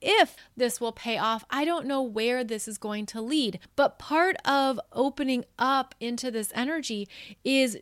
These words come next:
just going for it and seeing how this is where we're checking in and honoring our ability to trust and to just stay open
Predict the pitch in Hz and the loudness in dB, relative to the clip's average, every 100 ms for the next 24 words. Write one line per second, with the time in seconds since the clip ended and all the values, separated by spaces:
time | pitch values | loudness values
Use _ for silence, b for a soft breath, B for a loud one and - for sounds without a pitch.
0 | 202 254 254 - 208 220 220 254 277 - | -2 -2 -2 -6 -6 -4 -2 -2 -2 -2
1 | 302 311 381 - b b b - 254 262 | 0 2 0 -2 b b b -2 2 2
2 | 247 - 285 294 277 226 262 254 247 247 | 0 -4 -2 0 -2 -2 0 2 2 0
3 | B B B 220 302 - 339 254 233 240 | B B B 0 2 0 -2 -2 2 4
4 | 240 233 - 208 247 - 277 254 - 233 | 4 2 0 -2 -2 -2 -2 -2 -2 -6
5 | - - 269 302 247 202 202 b b b | -6 -2 0 2 2 -2 -4 b b b
6 | 240 240 226 208 _ _ _ 240 269 330 | -4 -2 -4 -8 _ _ _ -4 0 2
7 | 349 254 220 208 208 _ 226 233 220 226 | 2 0 0 -2 -6 _ -2 0 0 0
8 | 220 214 202 - - 208 262 427 - - | 0 -2 -4 -8 -8 -6 -4 -6 -8 -10
9 | b b - 269 262 254 - - - 277 | b b 2 4 6 2 -2 -6 -2 0
10 | 262 254 - 208 285 - - 294 277 - | 0 -4 -6 -4 -4 -2 2 2 2 -2
11 | 247 359 - 226 202 | 0 0 2 2 2